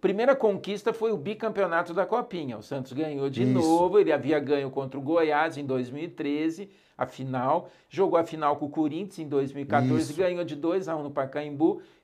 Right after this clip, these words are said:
Speaker 1: Foi bicampeão com vários jogadores
Speaker 2: João
Speaker 1: que estão
Speaker 2: Paulo, Alisson,
Speaker 1: É,
Speaker 2: um monte de
Speaker 1: o,
Speaker 2: jogador.
Speaker 1: esse Gustavo Henrique,
Speaker 2: Gustavo Henrique,
Speaker 1: o
Speaker 2: verdade.
Speaker 1: Thiago Maia, que tá hoje jogando, acho que no Internacional, né?
Speaker 2: Neilton.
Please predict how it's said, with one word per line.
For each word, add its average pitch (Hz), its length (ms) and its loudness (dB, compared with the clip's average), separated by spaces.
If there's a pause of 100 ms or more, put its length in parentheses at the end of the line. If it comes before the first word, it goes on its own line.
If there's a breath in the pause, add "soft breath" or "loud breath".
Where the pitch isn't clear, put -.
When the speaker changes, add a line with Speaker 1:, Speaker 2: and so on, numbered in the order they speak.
Speaker 1:
Foi 175 180 2
bicampeão 190 840 -2
com 240 300 -4
vários 190 360 6
jogadores 165 680 2
Speaker 2:
João 147 80 0
Speaker 1:
que 139 40 -2
estão 214 140 4
Speaker 2:
Paulo, 143 580 6
Alisson, 131 600 0
Speaker 1:
É, 180 560 6
Speaker 2:
um - 20 6
monte 143 80 6
de 147 60 4
Speaker 1:
o, 143 40 4
Speaker 2:
jogador. 135 260 4
Speaker 1:
esse 139 220 -4
Gustavo 131 440 2
Henrique, 175 420 2
Speaker 2:
Gustavo - 180 4
Henrique, 123 500 0
Speaker 1:
o - 20 -20
Speaker 2:
verdade. 139 180 -4
Speaker 1:
Thiago 151 340 8
Maia, 156 380 4
que 143 100 -4
tá 135 220 4
hoje 131 240 4
jogando, 135 380 0
acho 127 120 -8
que - 60 -18
no 135 80 -10
Internacional, 123 1000 -6
né? 131 180 -2
Speaker 2:
Neilton. 185 560 -2